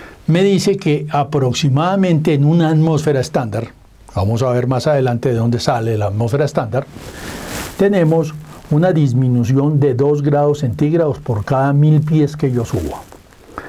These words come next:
Después tenemos una pequeña línea recta o perpendicular al horizonte, ¿sí?, que me muestra que hay una capa isotérmica. No varía la temperatura. Esa pequeña capa isotérmica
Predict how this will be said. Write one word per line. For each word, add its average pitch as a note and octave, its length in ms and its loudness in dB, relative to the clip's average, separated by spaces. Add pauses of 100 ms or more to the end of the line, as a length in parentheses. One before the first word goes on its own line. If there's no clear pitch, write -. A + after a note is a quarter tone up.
(280)
Después D3+ 340 0
tenemos G3 400 2
una F#3 220 2
pequeña D#3+ 400 2
línea D#3+ 520 2
recta B2+ 840 0 (100)
o A#2 160 0 (140)
perpendicular C#3+ 1160 0
al C3+ 160 2
horizonte, B2 680 -2 (520)
¿sí?, - 300 -2 (400)
que F3 200 2
me F#3 160 2
muestra F3 580 2 (120)
que C#3 360 0
hay C#3+ 200 0
una D#3 300 2
capa D3+ 560 -2
isotérmica. C#3 1080 -2 (380)
No C#3 380 2
varía C#3+ 300 2
la D3 120 2
temperatura. C3 720 0
Esa D#3 300 0
pequeña C#3+ 480 0
capa B2 320 -2
isotérmica A2+ 720 -2